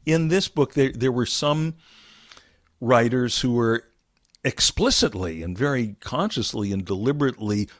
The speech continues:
pursuing the spirit, and their literature,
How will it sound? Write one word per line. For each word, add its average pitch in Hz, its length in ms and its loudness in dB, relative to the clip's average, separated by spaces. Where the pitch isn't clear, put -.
pursuing 110 800 0
the 104 80 -4
spirit, 82 520 -4
and 87 440 -6
their 92 580 -4
literature, 92 840 -4